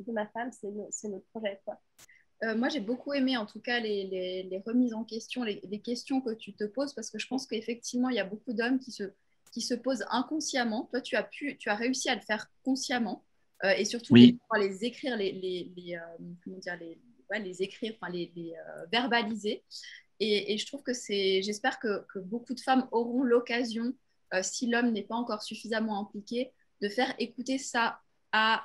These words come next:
Speaker 2: euh, d'autres hommes, parce que je pense que le fait, euh, pour un homme d'écouter, ben, le discours d'un autre homme qui vit quelque chose de similaire pourrait, euh,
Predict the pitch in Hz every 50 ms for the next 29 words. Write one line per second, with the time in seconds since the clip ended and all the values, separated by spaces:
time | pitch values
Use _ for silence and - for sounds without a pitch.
0 | - 185 180 180 185 175 220 254 254 - - 269 240 208 202 190 247 330 294 -
1 | 196 202 - - 202 - - - 240 269 - - 233 214 208 _ _ _ _ _
2 | - 190 190 - - 240 240 240 - - - - - 190 185 180 - - 240 233
3 | 233 233 247 240 240 226 175 233 240 240 - 269 254 - 269 269 262 208 214 208
4 | 202 196 202 190 208 226 - - - - 254 226 202 202 202 214 233 240 - -
5 | 262 247 254 247 - - 208 196 190 190 240 277 277 - 226 196 - 220 214 -
6 | 233 220 196 202 208 - - - 220 214 214 214 214 226 240 - _ _ _ _
7 | _ _ _ _ - 240 233 254 247 269 285 277 - _ _ _ _ - - 185
8 | 180 180 180